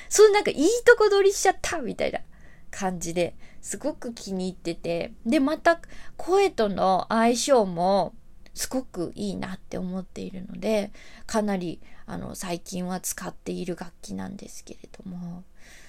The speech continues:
うーん。そうなの。すごく表情豊かですよね。ま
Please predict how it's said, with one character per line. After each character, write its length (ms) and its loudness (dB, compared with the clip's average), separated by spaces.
う 60 -2
ー 560 6
ん。 220 -4
そ 300 0
う 80 4
な 160 -2
の。 260 -10
す 220 -10
ご 160 4
く 140 0
表 220 6
情 300 8
豊 340 2
か 140 0
で 100 -4
す 140 -10
よ 160 -6
ね。 360 4
ま 260 2